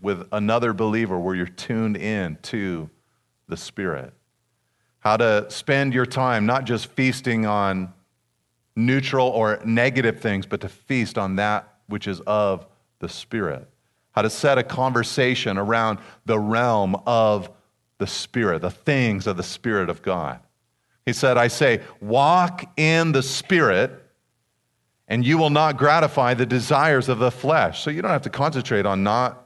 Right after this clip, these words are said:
doing the things of the flesh as much as just walking in the Spirit. For, this is what he says, "The desires of the flesh are against the Spirit, and the desires of the Spirit are against the flesh, for these are opposed to each other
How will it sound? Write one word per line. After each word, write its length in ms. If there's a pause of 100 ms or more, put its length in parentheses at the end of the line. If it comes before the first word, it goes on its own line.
(120)
doing 240
the 100
things 240
of 80
the 80
flesh 340
as 120
much 280
as 160
just 220
walking 380
in 100
the 80
Spirit. 340
For, 280 (240)
this 120
is 60
what 120
he 80
says, 240 (260)
"The 140
desires 720
of 80
the 80
flesh 460
are 100
against 460
the 80
Spirit, 560 (240)
and 120
the 80
desires 580
of 100
the 80
Spirit 480
are 160
against 380
the 80
flesh, 460 (280)
for 120
these 300
are 140
opposed 640
to 100
each 180
other 320